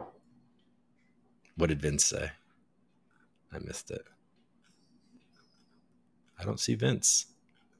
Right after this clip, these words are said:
<laughs> Coop's gonna pull a Tiny Tim and die on stage. Okay, we're at seven twenty-five, but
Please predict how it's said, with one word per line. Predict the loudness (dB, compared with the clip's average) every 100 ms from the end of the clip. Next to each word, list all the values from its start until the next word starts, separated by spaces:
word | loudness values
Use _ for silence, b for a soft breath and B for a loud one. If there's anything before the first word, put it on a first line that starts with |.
| _ _ _ _ _ _ _ _ _ _ _ _ _ _ _ _ _ _ _ _ _ _ _ _ _ _ _ _ _ _ -20 -12
<laughs> | -10 -10 -10 -12 -12 -6 -4 -4 -2
Coop's | -2 2 4
gonna | 4 0
pull | -4 -2 0
a |
Tiny | 0 4 6 4
Tim | 6 6 6 B B B B B
and | 2
die | 8 8 10
on | 8
stage. | 8 6 6 B B B B 2 6
Okay, | 8 8 6 0 _ 6
we're | 12 12
at | 12
seven | 12 10 10 8 6 4
twenty-five, | 4 6 10 8 8 2 -2 8
but | 8 8